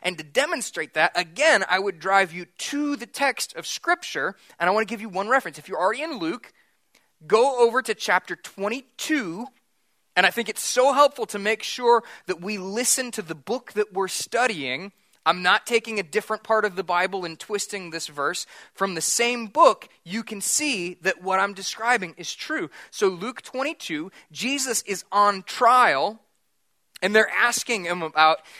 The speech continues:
"Are you the Christ?" A-, and he said, at the end of sixty-seven, "If I tell you, you will not believe, and if I ask you, you will not answer." Verse sixty-nine is so critical.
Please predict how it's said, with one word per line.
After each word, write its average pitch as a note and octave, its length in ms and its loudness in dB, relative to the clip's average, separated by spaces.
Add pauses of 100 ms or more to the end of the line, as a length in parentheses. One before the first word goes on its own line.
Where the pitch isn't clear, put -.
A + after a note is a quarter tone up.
(200)
"Are F#3 180 8
you G3+ 180 -4
the F3 120 -10
Christ?" F#3+ 680 0 (180)
A-, F#3+ 220 -2
and F3 300 0 (160)
he C#4+ 240 -6
said, F3 460 2
at - 40 -20 (1800)
the G3 140 2
end A3+ 100 2
of G#3+ 60 -6
sixty-seven, F#3+ 800 -2 (400)
"If C#3+ 120 -4
I D#3+ 100 2
tell D4+ 300 4
you, G#3+ 100 -2
you F#3+ 180 -8
will F#3+ 80 -6
not F#3+ 260 2
believe, F3+ 460 -4
and D#3+ 80 0
if D3+ 100 -6
I E3+ 120 4
ask C4 380 0
you, F#3 80 -8
you F3+ 140 -10
will F3 80 -6
not E3 240 -2
answer." G#3+ 340 -4
Verse E3 220 -4
sixty-nine F#3+ 600 -4
is - 60 -12
so - 140 -6
critical. E3+ 480 -2